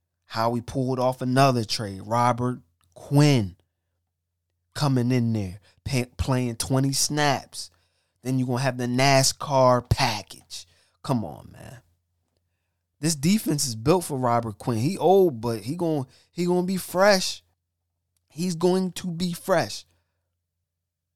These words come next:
Yes. Jordan Davis was a blow to this defense, especially the run defense. He's out for four weeks,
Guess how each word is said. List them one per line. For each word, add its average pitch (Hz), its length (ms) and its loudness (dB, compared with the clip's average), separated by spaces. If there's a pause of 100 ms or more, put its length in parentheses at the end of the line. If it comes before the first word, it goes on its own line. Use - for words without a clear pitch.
(240)
Yes. - 640 0 (1600)
Jordan 143 380 2
Davis 143 600 0 (260)
was 120 180 -2
a 120 60 0
blow 127 300 2
to 127 100 -2
this 123 200 -2
defense, 123 640 -2
especially 131 480 -4
the 123 120 -4
run 117 280 -2
defense. 113 580 -8 (260)
He's 131 260 -4
out 123 300 -2 (760)
for - 140 -18
four 127 260 0
weeks, 117 480 -4